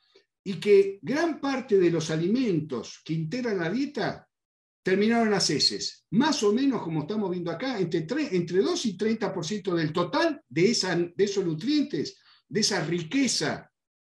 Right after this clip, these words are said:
de esos alimentos, se perdieron las heces. Eh, eso es dólares que se están perdiendo en las heces y no se transforman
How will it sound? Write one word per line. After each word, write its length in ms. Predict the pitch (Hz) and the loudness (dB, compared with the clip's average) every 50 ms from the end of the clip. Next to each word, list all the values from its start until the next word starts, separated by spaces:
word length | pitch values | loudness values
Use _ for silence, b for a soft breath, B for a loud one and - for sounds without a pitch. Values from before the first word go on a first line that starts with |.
| _ _ _ | _ _ _
de 200 | 101 131 175 208 | -4 0 0 0
esos 280 | 202 - 196 160 165 | 0 0 -4 -4 -4
alimentos, 800 | 165 165 175 208 277 330 302 285 - 196 143 131 - - _ _ _ _ _ _ _ _ _ _ _ _ _ _ _ | -2 0 0 0 0 0 -2 -4 -4 -6 -6 -6 -8 -14 _ _ _ _ _ _ _ _ _ _ _ _ _ _ _
se 180 | - - 202 202 | 2 4 4 4
perdieron 360 | 208 220 220 240 233 220 202 | 4 2 2 4 2 2 2
las 180 | 180 156 - | 2 2 2
heces. 540 | 147 117 - - 95 80 - - - _ _ _ _ _ _ _ _ _ _ _ _ _ _ - | 0 0 0 -2 -4 -6 -12 -14 -16 _ _ _ _ _ _ _ _ _ _ _ _ _ _ -6
Eh, 460 | 160 165 165 160 160 156 156 - - _ _ _ | -2 0 0 2 0 -2 -4 -8 -16 _ _ _
eso 320 | - 269 277 285 285 240 214 | 0 0 0 2 4 4 4
es 280 | 208 196 156 151 135 | 4 2 -2 -4 -6
dólares 800 | 135 269 277 240 208 175 165 165 165 170 165 - - - - _ | -2 2 4 4 4 4 2 0 0 0 0 -2 -4 -6 -10 _
que 120 | - 156 151 | -6 -2 -2
se 100 | - 175 | -2 0
están 260 | 156 240 269 262 - | -2 -2 -2 -2 0
perdiendo 840 | 220 196 196 202 220 233 233 220 202 180 170 170 180 185 180 - _ _ _ _ _ _ _ _ _ _ - | 0 -2 0 0 0 0 0 0 -2 -2 -4 -4 -6 -8 -12 -16 _ _ _ _ _ _ _ _ _ _ 0
en 140 | 151 196 202 | 2 2 2
las 180 | 175 151 - | 2 2 2
heces 440 | 160 135 - - 120 107 - - - | 2 2 2 0 -2 -2 -6 -6 -2
y 100 | 180 202 | -2 0
no 120 | 214 254 | 2 2
se 140 | 247 - 233 | 0 0 -2
transforman 720 | - 202 196 170 - 196 208 208 208 202 196 202 196 196 | -2 -2 -4 -2 0 2 2 2 2 2 2 0 0 -2